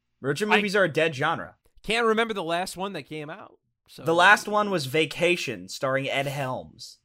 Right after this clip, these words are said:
Speaker 1: in, like, twenty sixteen.
Speaker 2: Damn.
Speaker 1: Yeah. Featuring, uh, an elderly Chevy Chase.
Speaker 2: Wait, hold on, hold on, hold on. When did Grown Ups come out?
Speaker 1: Grown
Speaker 2: No,
Speaker 1: Ups
Speaker 2: Grown
Speaker 1: came
Speaker 2: Ups
Speaker 1: out
Speaker 2: is
Speaker 1: in
Speaker 2: the
Speaker 1: t-
Speaker 2: I'm sorry.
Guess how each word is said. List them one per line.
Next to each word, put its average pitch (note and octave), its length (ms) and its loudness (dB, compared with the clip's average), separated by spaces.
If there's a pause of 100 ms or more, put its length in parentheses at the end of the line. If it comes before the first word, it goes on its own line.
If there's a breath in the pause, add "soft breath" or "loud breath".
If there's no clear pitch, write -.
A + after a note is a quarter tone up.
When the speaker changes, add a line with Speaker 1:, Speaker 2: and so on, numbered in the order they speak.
(200)
Speaker 1:
in, C3+ 80 -14
like, B2+ 140 -8
twenty C#3+ 280 -6
sixteen. A#2+ 680 -10 (200)
Speaker 2:
Damn. - 280 -20 (880)
Speaker 1:
Yeah. C3 320 2 (400)
Featuring, D3+ 800 2
uh, C3 220 2
an C#3+ 200 -2
elderly D#3 520 2
Chevy C#3 340 -2
Chase. A#2+ 680 -6
Speaker 2:
Wait, G3+ 220 0
hold A#3 240 2
on, G#3 160 -6
hold F#3 200 -4
on, E3+ 100 -6
hold E3+ 160 -4
on. C#3+ 160 -4
When F#3+ 220 -4
did G#3+ 200 -10
Grown D#3+ 380 -6
Ups - 340 -12
come C3+ 220 -18
out? G#2 240 -20 (1000)
Speaker 1:
Grown F3 260 6
Speaker 2:
No, C4+ 80 8
Speaker 1:
Ups A3 120 2
Speaker 2:
Grown A#3 120 6
Speaker 1:
came C4+ 140 2
Speaker 2:
Ups G3 80 6
Speaker 1:
out G3+ 60 4
Speaker 2:
is F#3+ 60 -6
Speaker 1:
in D#3+ 80 -2
Speaker 2:
the D3 60 -8
Speaker 1:
t- - 140 -10 (500)
Speaker 2:
I'm E3+ 120 -6
sorry. A#2+ 400 -8